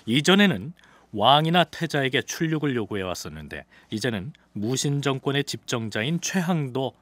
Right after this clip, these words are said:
함께 나오라는 것이죠. 특히 이때 고려를 침공한 몽골군은 지금의 대구 광역시와 멀리 진주까지 진격해 내려감으로써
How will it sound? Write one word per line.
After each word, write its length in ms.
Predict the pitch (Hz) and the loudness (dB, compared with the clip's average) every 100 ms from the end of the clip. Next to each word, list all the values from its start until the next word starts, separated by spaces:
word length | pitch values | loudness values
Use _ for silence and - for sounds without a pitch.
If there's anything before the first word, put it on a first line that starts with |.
| _ | _
함께 400 | - 180 - 151 | -4 -2 0 0
나오라는 420 | 101 82 80 87 | 0 -6 -10 -10
것이죠. 340 | 113 - - - _ _ _ _ _ _ | -12 -12 -16 -20 _ _ _ _ _ _
특히 440 | - 143 190 92 110 | -2 4 4 4 0
이때 320 | - 160 175 | 2 4 4
고려를 600 | - 123 143 156 160 165 | 2 0 4 4 4 2
침공한 480 | 156 - 156 156 170 | 0 -4 -2 0 0
몽골군은 760 | 131 131 135 135 127 92 143 156 | 0 0 0 0 -4 -6 -10 -12
지금의 400 | - 120 131 131 | -10 -4 -2 -2
대구 340 | - 110 113 160 | -2 -4 -2 -4
광역시와 840 | 113 107 107 - - 101 82 - _ _ _ | -2 -2 -4 -6 -6 -4 -4 -8 _ _ _
멀리 380 | 117 110 117 113 | -2 2 2 0
진주까지 720 | - - 117 123 127 127 139 | -2 -4 -4 -4 -2 -2 -2
진격해 520 | - 123 123 113 120 | -4 -6 -6 -4 -4
내려감으로써 840 | 101 98 92 92 92 98 - 78 | -2 -4 -4 -6 -8 -10 -10 -12